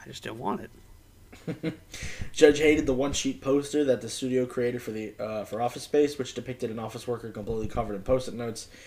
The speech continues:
Speaker 2: He said people were like, "What is this, a big bird, a mummy, a beekeeper, a tagline?" <laughs> And the tagline, "Work sucks." It looked like an Office Depot <laughs> ad.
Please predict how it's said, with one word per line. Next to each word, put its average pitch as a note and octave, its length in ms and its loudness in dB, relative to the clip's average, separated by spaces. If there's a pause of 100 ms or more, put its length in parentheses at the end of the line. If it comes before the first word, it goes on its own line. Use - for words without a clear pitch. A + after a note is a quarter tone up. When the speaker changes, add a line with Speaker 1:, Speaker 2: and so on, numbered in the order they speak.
(180)
Speaker 2:
He C3 100 0
said B2+ 240 2
people D#3 260 2
were C#3+ 120 6
like, C#3 360 6
"What C#3+ 220 2
is C#3 160 4
this, G#2+ 260 -4
a G2+ 100 -10 (260)
big B2 300 -4
bird, D3 440 4
a G2+ 60 -6
mummy, D3+ 540 0
a G2 60 -4
beekeeper, D#3 640 2
a - 100 2
tagline?" C#3 640 0 (280)
<laughs> - 180 -8
And C#3 80 0
the C#3+ 40 0
tagline, C#3+ 380 4
"Work C3 200 2
sucks." - 560 2 (560)
It C3+ 100 0
looked D#3 200 8
like D3 160 8
an B2+ 120 2
Office C3+ 320 -2
Depot D3 380 2
<laughs> - 20 -2
ad. G#3+ 640 12